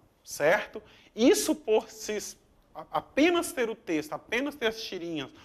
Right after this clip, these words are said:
ou qualquer outra coisa, não é contextualização. Porque contexto, contexto não é a mesma coisa, ou seja, é diferente de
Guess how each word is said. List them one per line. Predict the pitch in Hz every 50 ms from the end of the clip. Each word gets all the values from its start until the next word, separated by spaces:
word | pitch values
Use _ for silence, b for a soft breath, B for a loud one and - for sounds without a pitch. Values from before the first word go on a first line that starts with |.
| B B
ou | B 160
qualquer | 160 - 165 160 160 - 214 226
outra | - - 170 -
coisa, | - - 214 214 202 190 - B B B B
não | 196 247 285 339
é | 339 330
contextualização. | 320 - 214 196 - 226 208 - - 185 165 165 160 151 156 151 - - - 143 123 113 - B B B B
Porque | B - - -
contexto, | - - - - 262 285 339 339 330 - - - 202 202 240 277 294 - - - - - - - - - - 151 131 117 - - _ _ _ _ - - _ _ _ _ _ _ _ _ _ _ _ _ _ _ _ _ _ _ _ _ _ _ _ _ _ _ _ _ _ _ _
contexto | - - 165 170 160 156 - - 165 180 214 233 240 - - - - 135 113 - _ b b b b b b b b b b b b b b b _ _ _
não | - 160 190 214 233 262 285 320 349 330 294
é | 262 247
a | 240 220
mesma | 208 196 196 208 202 185 180 175 160 147
coisa, | - - - - 185 214 247 240 196 202
ou | 190
seja, | - - 180 160 143 165
é | 151
diferente | 139 127 175 277 - - - 214 175 156 151 156 185 220 247 247 247 190 165
de | 143 170 185